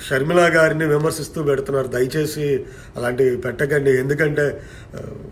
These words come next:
మనం రాజకీయాలు మార్చడం కోసం వచ్చామని కళ్యాణ్ గారు ఎన్నిసార్లు చెప్తూ ఉన్నా, మనం పాత సాంప్రదాయాల ప్రకారం వాళ్ళు మనల్ని తిట్టారు కదా అని మనం కూడా వాళ్ళని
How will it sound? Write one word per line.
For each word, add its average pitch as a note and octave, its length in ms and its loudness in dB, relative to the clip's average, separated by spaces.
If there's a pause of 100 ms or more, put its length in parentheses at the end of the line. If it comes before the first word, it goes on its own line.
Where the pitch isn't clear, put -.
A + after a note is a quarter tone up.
(160)
మనం D#3+ 360 4
రాజకీయాలు G3 1160 4
మార్చడం E3 720 2
కోసం F#3 320 2
వచ్చామని E3+ 420 -2 (300)
కళ్యాణ్ F3 300 4
గారు F3+ 140 4
ఎన్నిసార్లు F3 520 0 (100)
చెప్తూ F3+ 260 -4
ఉన్నా, E3 260 -2
మనం D3 420 -2 (400)
పాత F#3 240 2
సాంప్రదాయాల E3+ 600 2
ప్రకారం D3+ 420 -2
వాళ్ళు D#3 240 2
మనల్ని D#3 320 2
తిట్టారు D3+ 380 -2
కదా D3 180 2
అని C#3 120 0
మనం C3 220 -2
కూడా D3 180 0
వాళ్ళని C3+ 260 -2